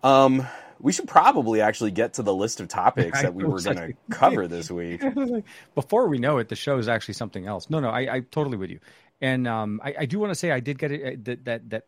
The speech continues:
Speaker 2: thumbnail with that little S S D, portable S S D that you put out from Kingston. That was a, that was a cl-, I'm not gonna say clickbaity, 'cause I was like, I don't, "You sure that's the S S D?" Like, I, I couldn't tell
Speaker 1: Mm-hmm.
Speaker 2: from that picture, but, 'cause I have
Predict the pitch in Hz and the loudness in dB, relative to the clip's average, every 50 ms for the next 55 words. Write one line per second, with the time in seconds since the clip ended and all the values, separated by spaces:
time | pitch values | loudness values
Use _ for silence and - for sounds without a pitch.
0 | _ - 156 160 160 151 135 123 113 113 107 95 107 110 117 117 120 131 147 151 | _ -4 -4 -4 -4 -4 -4 -4 -4 -6 -6 -8 -8 -10 -8 -8 -6 -6 -4 -6
1 | 139 135 131 123 - - 110 95 - - 120 110 104 - - 117 113 107 101 101 | -6 -6 -8 -8 -8 -8 -8 -10 -8 -8 -6 -6 -6 -6 -6 -8 -8 -6 -8 -10
2 | 98 104 - - 95 85 - 104 101 92 98 98 92 - - 95 95 95 98 - | -10 -10 -10 -12 -14 -12 -12 -12 -10 -10 -10 -12 -14 -14 -12 -10 -10 -10 -10 -12
3 | - - - - 95 98 95 - - 87 90 101 117 139 135 123 95 92 101 92 | -16 -20 -20 -18 -16 -16 -14 -14 -16 -12 -6 -6 -4 -4 -4 -6 -8 -8 -8 -10
4 | 90 101 - 123 143 147 110 104 - _ - - - - - - - - - 170 | -10 -10 -8 -6 -6 -4 -6 -6 -10 _ -18 -20 -20 -20 -20 -20 -14 -8 -4 -2
5 | 214 220 190 143 151 - - - - 175 - 123 120 107 98 92 90 90 - - | -2 -2 -2 -2 -4 -4 -4 -6 -8 -8 -6 -6 -4 -4 -4 -6 -8 -10 -8 -6
6 | 120 107 139 180 190 151 143 - 127 135 113 107 - 135 117 - - - - 127 | -4 -2 0 0 0 0 -2 -2 -4 -6 -6 -6 -6 -8 -8 -8 -12 -14 -12 -10
7 | 165 202 - - - - - - - 175 190 240 285 302 247 320 320 - - - | -10 -10 -10 -12 -12 -12 -12 -10 -6 -6 -6 -6 -6 -6 -8 -8 -8 -8 -12 -12
8 | - 294 320 339 320 240 - 302 294 240 - - 349 370 370 359 359 349 247 147 | -10 -8 -6 -6 -6 -6 -6 -8 -8 -8 -10 -8 -8 -8 -8 -8 -8 -8 -6 -4
9 | 123 113 - 113 110 - 120 113 - - - 226 226 220 226 226 226 214 131 131 | -4 -2 -2 -4 -4 -4 -8 -10 -8 -6 -4 -2 -2 -2 -2 -4 -2 0 2 2
10 | 202 277 330 320 247 277 302 330 330 - _ _ _ - 202 208 214 226 - - | 2 0 0 -2 -4 -6 -6 -8 -10 -14 _ _ _ -6 -4 -4 -4 -6 -6 -8
11 | 240 226 - - 254 262 269 285 185 - - - - - 190 165 208 214 226 254 | -10 -10 -8 -6 -6 -6 -6 -6 -6 -8 -8 -6 -6 -6 -4 -2 -2 -2 -2 -4
12 | 269 277 247 - | -4 -6 -6 -8